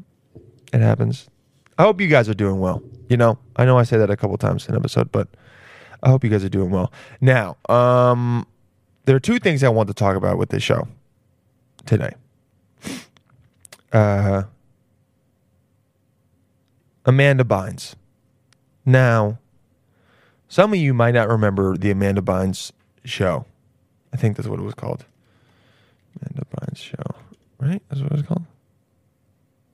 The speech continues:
Yeah, The Amanda Show.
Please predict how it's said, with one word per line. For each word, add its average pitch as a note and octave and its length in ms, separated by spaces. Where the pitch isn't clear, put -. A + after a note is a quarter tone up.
Yeah, A#2 220
The B2 160
Amanda C#3 340
Show. F#2 320